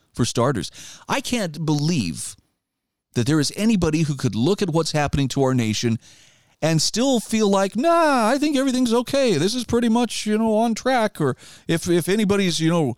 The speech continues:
if anybody's, you know, causing trouble, it's the people who are speaking up and,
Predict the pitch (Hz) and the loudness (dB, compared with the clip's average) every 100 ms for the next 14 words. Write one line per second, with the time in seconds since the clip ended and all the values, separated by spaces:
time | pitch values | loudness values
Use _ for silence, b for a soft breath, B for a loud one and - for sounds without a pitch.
0 | B B 151 143 254 190 156 143 131 143 | B B -2 0 2 2 2 2 0 0
1 | 131 127 - _ - 175 151 147 - 247 | 2 0 -4 _ -2 0 0 -2 2 2
2 | 147 143 127 104 202 151 135 - - 214 | 2 0 0 -2 0 2 0 0 -2 -2
3 | 180 196 196 196 127 | 2 2 2 2 0